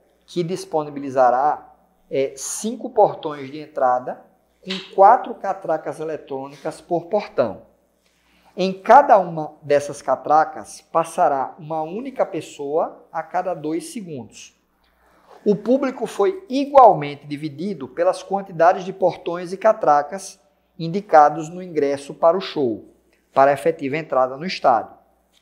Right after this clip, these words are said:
Suponha que todos aqueles que compraram o ingresso irão ao show e que todos passarão pelos portões e catracas eletrônicas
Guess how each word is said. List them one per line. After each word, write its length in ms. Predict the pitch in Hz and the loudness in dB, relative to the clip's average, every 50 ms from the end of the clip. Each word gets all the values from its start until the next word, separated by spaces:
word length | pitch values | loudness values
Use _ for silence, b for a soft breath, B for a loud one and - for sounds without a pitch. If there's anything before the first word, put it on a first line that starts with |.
| _ _ | _ _
Suponha 720 | - - - - - 226 214 220 - 220 220 233 254 247 | -18 -16 -10 -2 -2 -2 -2 0 0 0 0 0 -2 -6
que 180 | 254 - 254 | -6 -10 -12
todos 680 | - - _ _ _ _ - 202 214 233 247 269 240 220 | -12 -12 _ _ _ _ 6 8 8 8 8 6 0 -6
aqueles 420 | 226 220 - - 165 156 151 - | -6 -6 -6 -4 -6 -6 -6 -6
que 80 | - _ | -16 _
compraram 480 | - - 165 156 - 147 139 139 135 147 | -10 -8 -8 -4 -2 0 0 0 0 -2
o 40 | |
ingresso 640 | 160 165 156 147 139 135 143 147 - - - - - - | -6 -4 -4 -2 -2 -2 -2 -4 -6 -12 -16 -18 -14 -8
irão 360 | 214 202 180 156 139 139 151 | -4 0 2 2 2 2 2
ao 120 | 175 190 | 0 -2
show 600 | 185 - - 160 151 147 151 180 294 - - b b b b b b b | -2 -4 -2 2 2 4 4 2 0 -2 -12 b b b b b b b
e 80 | 208 | -10
que 160 | 202 - 269 247 | -4 -4 -4 -2
todos 360 | - - - 208 226 220 220 | 2 8 10 10 10 10 6
passarão 540 | - - 233 - - - 190 165 160 175 170 | 2 2 2 2 4 0 2 2 0 -2 -4
pelos 500 | - 190 185 196 190 - - - _ _ _ _ _ - | -6 -4 -4 -4 -6 -8 -14 -18 _ _ _ _ _ 2
portões 680 | 202 202 202 - - - 156 147 151 170 180 - - _ | 2 2 2 2 -2 -4 -4 -4 -4 -8 -12 -16 -20 _
e 80 | - 196 | -16 -12
catracas 840 | - - 208 202 196 - - 147 139 135 - - 151 - - - | -4 2 2 2 2 2 0 0 0 0 -2 -10 -12 -12 -12 -10
eletrônicas 880 | - 156 156 160 160 160 147 139 135 139 - - 170 160 - - - _ | -4 -2 -2 -2 -4 -6 -10 -12 -12 -14 -14 -14 -12 -12 -12 -16 -20 _